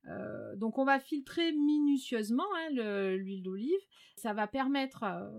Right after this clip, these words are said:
de la conserver à long terme et, euh, ben, surtout, euh, de conserver tous ses bienfaits, quoi.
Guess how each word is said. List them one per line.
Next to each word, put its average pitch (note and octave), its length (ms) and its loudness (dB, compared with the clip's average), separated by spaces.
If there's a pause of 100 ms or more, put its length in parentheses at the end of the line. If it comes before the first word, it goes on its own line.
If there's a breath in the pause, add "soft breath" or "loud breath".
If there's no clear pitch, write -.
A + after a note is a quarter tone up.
de G3 180 -6
la G3 120 -2
conserver A#3+ 480 -4
à G#3+ 100 0
long G3 200 -2
terme E4 320 -6 (340 loud breath)
et, G3+ 300 0
euh, F3+ 300 -2 (100)
ben, F3+ 160 -10
surtout, F4 540 -4
euh, A3+ 80 -2
de F#3+ 100 -6
conserver G#3 460 -10
tous D#4 140 -20
ses D4 140 -10
bienfaits, A3 440 -8
quoi. - 100 -20